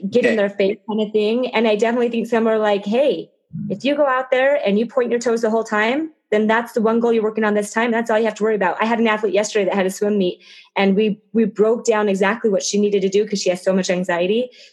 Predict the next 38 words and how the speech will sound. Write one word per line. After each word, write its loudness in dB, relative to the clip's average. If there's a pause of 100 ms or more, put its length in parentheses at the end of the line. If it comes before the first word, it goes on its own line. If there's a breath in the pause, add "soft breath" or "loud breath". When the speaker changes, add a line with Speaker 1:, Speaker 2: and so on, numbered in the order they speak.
(120)
Speaker 1:
to 2
not 0
only 2
the 2
ten -2
things 0
that 0
would -2
get 0
her 2 (400)
better, 0 (240 loud breath)
but 2
then 2
we 0
took 0
each -2
one 2
of 4
those 2
ten 2
things 2
and 0
got -2
ten 2
more 2
things -2
from 0
each -4
one -2
of -4
those -2
ten 0
things. -2
So -4
there's 0
a -4
hundred 0
things. -2